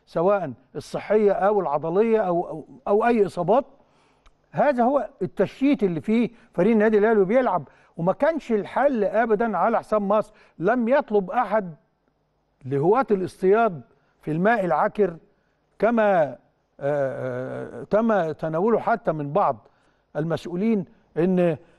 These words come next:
آه، لا صوت يعلو عن المنتخب، مؤكد لا صوت يعلو عن المنتخب، وده كان كلامنا،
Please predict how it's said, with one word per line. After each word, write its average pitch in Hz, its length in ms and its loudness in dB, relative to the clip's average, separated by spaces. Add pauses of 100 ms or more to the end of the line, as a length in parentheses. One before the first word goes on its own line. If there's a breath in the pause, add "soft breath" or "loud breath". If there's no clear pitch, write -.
(300 soft breath)
آه، 156 220 0
لا 180 200 2
صوت 220 320 -2
يعلو 202 300 0
عن 160 140 -2
المنتخب، 160 540 -2
مؤكد 180 520 0
لا 147 80 -4
صوت 170 280 -6
يعلو 151 260 0
عن 117 120 -6
المنتخب، 123 340 -6
وده 226 140 2
كان 277 180 -2
كلامنا، 214 560 0